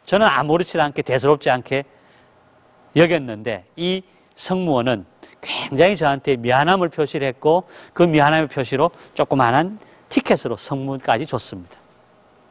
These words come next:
제가 이 선물을 가지고 이제 비행기가 착륙을 했죠. 시골에 있는, 저기 전라남도에 있는 조그마한 시골 공항에 있는데 도착을 해서 이 티켓을 들고 이제 그 아-, 승무원이 시킨 대로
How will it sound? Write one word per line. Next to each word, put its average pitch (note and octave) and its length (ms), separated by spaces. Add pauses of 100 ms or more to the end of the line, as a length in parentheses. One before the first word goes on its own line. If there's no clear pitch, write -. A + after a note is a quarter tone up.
(640)
제가 F#3+ 240
이 G#3 60
선물을 F#3+ 440
가지고 D#3+ 540 (680)
이제 C#3 180
비행기가 B2+ 480
착륙을 C#3+ 440
했죠. C#3+ 360 (1200)
시골에 G3 480
있는, A2+ 280 (500)
저기 C#3+ 460
전라남도에 D3+ 640
있는 A#2+ 180
조그마한 C3+ 580 (180)
시골 E3+ 300
공항에 B2+ 380
있는데 G#2+ 280
도착을 A#2+ 420
해서 B2+ 360 (540)
이 F#3 120
티켓을 F3 420
들고 C#3+ 280
이제 A2 240 (380)
그 D3+ 180
아-, C#3+ 100 (180)
승무원이 D#3+ 420
시킨 D3 320
대로 A#2+ 320